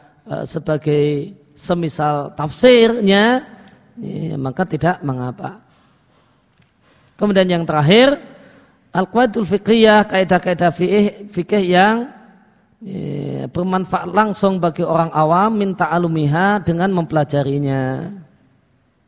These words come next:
Dan kalau kita lihat buku ini dari awal, maka yang paling dominan adalah kaidah usuliyah. Semua yang kita baca tadi itu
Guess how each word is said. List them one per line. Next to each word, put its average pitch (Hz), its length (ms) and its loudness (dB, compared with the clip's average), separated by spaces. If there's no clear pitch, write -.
Dan 143 120 -10
kalau 180 240 -2
kita 202 400 2
lihat 196 320 0
buku 180 240 -4
ini 175 240 2
dari 180 240 0
awal, 202 400 4
maka 220 320 0
yang 208 240 2
paling 202 240 0
dominan 220 480 0
adalah 202 240 -4
kaidah 208 400 -4
usuliyah. 170 800 -4
Semua 214 480 -2
yang 214 160 0
kita 196 240 2
baca 175 320 0
tadi 220 320 0
itu 208 80 -8